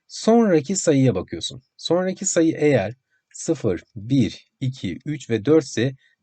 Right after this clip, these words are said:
direkt arkasını silip sıfır yapıyorsun. Eğer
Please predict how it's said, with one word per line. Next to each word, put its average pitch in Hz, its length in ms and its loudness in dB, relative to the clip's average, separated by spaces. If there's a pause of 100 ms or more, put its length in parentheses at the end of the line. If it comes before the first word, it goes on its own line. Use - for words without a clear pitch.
direkt 175 300 2
arkasını 135 720 0
silip 147 540 2 (200)
sıfır 131 360 -4
yapıyorsun. - 500 -12 (580)
Eğer 165 360 0